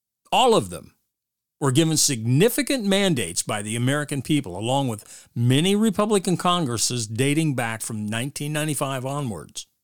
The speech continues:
None of them moved the ball back against the right. Yes, I know that Trump appointed three Supreme Court justices that ended up overturning Roe v. Wade,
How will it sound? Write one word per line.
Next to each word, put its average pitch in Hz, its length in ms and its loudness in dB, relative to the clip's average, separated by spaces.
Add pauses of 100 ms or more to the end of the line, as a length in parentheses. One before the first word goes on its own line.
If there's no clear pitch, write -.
(640)
None 214 280 6
of 185 120 4
them 135 180 4
moved 156 360 6
the 127 80 0
ball 131 300 0
back 120 460 -4 (640)
against 117 360 0
the 117 80 0
right. 95 320 -4 (1000)
Yes, 127 440 0 (460)
I 139 160 0
know 185 160 6
that 170 120 4
Trump 170 280 2
appointed 151 440 2
three 170 300 4
Supreme 151 460 2
Court 147 240 2
justices 120 680 0
that 117 120 2
ended 143 240 2
up 139 220 -2
overturning 131 640 0
Roe 127 180 2
v. 120 200 2
Wade, 110 440 -4